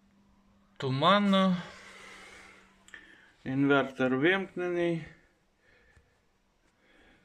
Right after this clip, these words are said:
Відповідно, поле півтора кіловата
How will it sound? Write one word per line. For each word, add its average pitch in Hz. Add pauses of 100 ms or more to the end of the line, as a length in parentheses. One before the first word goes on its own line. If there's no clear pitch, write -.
(260)
Відповідно, 127 (140)
поле 127
півтора 120
кіловата 117